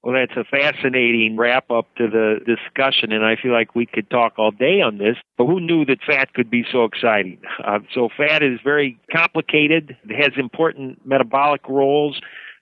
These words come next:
but these go askew in obesity, and especially with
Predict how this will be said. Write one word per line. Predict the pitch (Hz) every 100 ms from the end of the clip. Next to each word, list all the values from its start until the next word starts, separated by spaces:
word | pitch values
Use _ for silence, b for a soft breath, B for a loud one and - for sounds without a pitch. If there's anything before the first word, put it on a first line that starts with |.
| -
but | 107
these | 131 131
go | - 131 123
askew | - - 139 170 160
in | 127 120
obesity, | 120 110 139 - 165 180 165
and |
especially | 113 - 135 - 143
with | 139